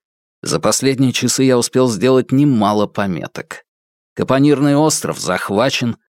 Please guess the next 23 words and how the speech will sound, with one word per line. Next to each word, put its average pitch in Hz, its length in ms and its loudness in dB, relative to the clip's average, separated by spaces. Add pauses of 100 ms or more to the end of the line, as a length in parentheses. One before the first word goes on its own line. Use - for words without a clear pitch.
форты 139 540 0
молчат, 104 800 -2 (100)
связь 147 400 0
с 143 40 -6
Золотым 139 500 2
Селом 131 440 2
прервана. 95 720 -2 (260)
Адмиралтейство 131 840 0
пока 131 320 0
держится, 110 600 0
Петропавловская 139 880 0
крепость 156 640 -2
тоже. 120 380 -2 (340)
Однако 110 380 0
все 123 180 0
вокзалы 120 480 0
уже 117 220 0
взяты, 104 540 -2 (300)
Крюковские 135 640 0
и 120 40 2
Углемильские 127 760 2
казармы 127 580 0
сдались. 104 720 -2